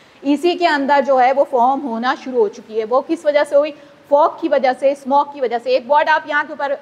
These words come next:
जी, अ, जीएसए में आप लोग पढ़ने वाले हैं, स्मॉग, एस एम ओ जी, smog। और smog जो है वो दो चीज़ों से मिलके बना है, यानी कि smoke और फॉग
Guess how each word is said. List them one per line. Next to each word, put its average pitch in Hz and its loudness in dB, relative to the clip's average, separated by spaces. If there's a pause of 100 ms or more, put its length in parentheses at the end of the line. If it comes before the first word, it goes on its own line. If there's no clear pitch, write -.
जी, 254 -8
अ, 233 2
जीएसए 302 -2
में 302 0
आप 269 0
लोग 277 -6
पढ़ने 262 -4
वाले 254 0
हैं, 302 -4
स्मॉग, 214 2 (520)
एस 320 2 (120)
एम 277 0 (100)
ओ 254 6
जी, 254 -10
smog। 247 -2
और 262 2
smog 262 -2
जो 302 -6
है 285 4
वो 277 0
दो 277 -2
चीज़ों 277 -12
से - -12
मिलके 240 -6
बना 240 -4
है, 247 -2
यानी 226 -6
कि 262 2
smoke 220 0 (320)
और 247 4 (120)
फॉग 214 4